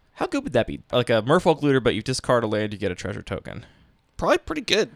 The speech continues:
Speaker 1: I kinda like
Speaker 2: Probably
Speaker 1: it.
Speaker 2: nuts,
Speaker 1: I,
Speaker 2: actually.
Speaker 1: well, I mean, I, I didn't give you any mana cost or anything.
Speaker 2: You
Speaker 1: I
Speaker 2: said Merfolk looter.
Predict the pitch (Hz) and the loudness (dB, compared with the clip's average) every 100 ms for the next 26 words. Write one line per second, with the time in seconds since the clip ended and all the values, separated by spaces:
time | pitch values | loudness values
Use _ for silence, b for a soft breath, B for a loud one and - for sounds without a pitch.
0 | - - 269 247 156 262 123 - - 135 | -4 2 4 6 6 6 4 0 -12 -2
1 | 143 151 - - - 180 - - 69 143 | 0 0 0 -2 0 -2 -2 -4 -4 -2
2 | 240 196 180 160 160 - - 175 160 143 | 2 2 2 -4 -6 -8 -8 -6 -4 -6
3 | - - 139 120 113 104 107 123 135 117 | -6 -4 0 4 2 2 2 2 2 0
4 | 95 - 98 76 - 87 117 b b - | 0 0 -4 -6 -6 -6 -6 b b -2
5 | - 147 147 139 151 139 139 127 | 0 0 -2 -2 -2 -2 0 -2